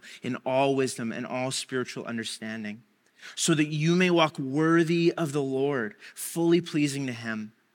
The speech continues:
bearing fruit in every good work and growing in the knowledge of God, being strengthened with all power according to God's glorious might,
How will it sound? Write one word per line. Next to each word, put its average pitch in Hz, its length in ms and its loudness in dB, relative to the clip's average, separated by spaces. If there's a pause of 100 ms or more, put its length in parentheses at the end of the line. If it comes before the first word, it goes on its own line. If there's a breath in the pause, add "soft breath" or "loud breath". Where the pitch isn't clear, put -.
(440 loud breath)
bearing 165 420 6
fruit 165 400 2
in 147 220 -4
every 160 280 2
good 156 200 0
work 143 280 -2
and 160 220 -4
growing 160 520 0
in 156 140 -2
the 151 60 0
knowledge 147 540 0
of 131 180 -6
God, 127 380 0 (240 loud breath)
being 170 200 2
strengthened 170 800 2
with 135 240 -4
all 160 440 6
power 151 600 0 (180 loud breath)
according 175 640 2
to 175 140 -4
God's 147 540 4
glorious 151 680 0
might, 123 360 -4